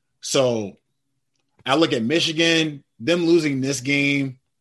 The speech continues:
to a Minnesota team they just played a week before. And if you, you notice, like, it's not easy to beat a team two times or three times in the same year, especially within a week, uh,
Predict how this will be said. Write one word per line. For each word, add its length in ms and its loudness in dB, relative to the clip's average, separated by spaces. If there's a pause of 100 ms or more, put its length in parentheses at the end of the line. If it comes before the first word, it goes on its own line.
(320)
to 400 -2
a 140 -4
Minnesota 500 -4
team 280 -6
they 100 -4
just 260 -8
played 160 -4
a 60 -4
week 260 -8 (100)
before. 440 -6
And 200 -6
if 120 -10
you, 180 -6
you 160 -10
notice, 420 -6
like, 180 -10
it's 180 -12
not 180 -8
easy 240 -6
to 60 -8
beat 300 -10 (420)
a 80 -6
team 500 -6 (680)
two 180 -4
times 440 -2
or 60 -4
three 300 0
times 360 -2
in 60 -6
the 60 -6
same 260 -6
year, 300 -4
especially 600 0
within 280 -4
a 60 -4
week, 440 -6
uh, 420 -8